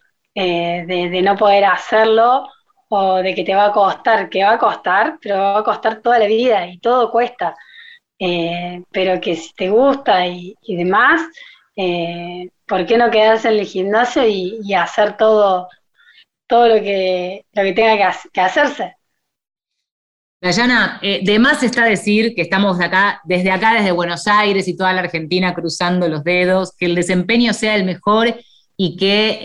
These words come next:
Speaker 2: este, también no, no perdamos de vista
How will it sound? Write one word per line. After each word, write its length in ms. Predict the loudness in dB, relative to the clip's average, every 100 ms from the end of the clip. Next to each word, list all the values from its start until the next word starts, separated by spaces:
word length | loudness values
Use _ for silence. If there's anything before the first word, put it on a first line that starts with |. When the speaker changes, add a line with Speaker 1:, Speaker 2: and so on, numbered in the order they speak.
| -4
Speaker 2:
este, 920 | -4 -2 0 2 0 -2 -2 -4 -8 -16 -20 _ _ _
también 640 | 0 2 4 4 4 2 2
no, 340 | 2 2 0
no 160 | 0 0
perdamos 420 | 0 2 2 0
de 120 | 0
vista 640 | 0 -2 -4 -2 0 -2